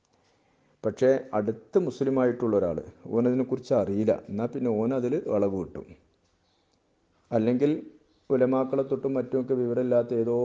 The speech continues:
കാടുമുക്കിലാണ്, ഓനും ആണിങ്ങനെ പറഞ്ഞെങ്കിൽ കുഴപ്പമൊന്നുമില്ല. ഇനി നിഷേധിക്കുന്നവൻ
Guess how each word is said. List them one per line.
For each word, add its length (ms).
കാടുമുക്കിലാണ്, 760
ഓനും 380
ആണിങ്ങനെ 260
പറഞ്ഞെങ്കിൽ 440
കുഴപ്പമൊന്നുമില്ല. 580
ഇനി 280
നിഷേധിക്കുന്നവൻ 1000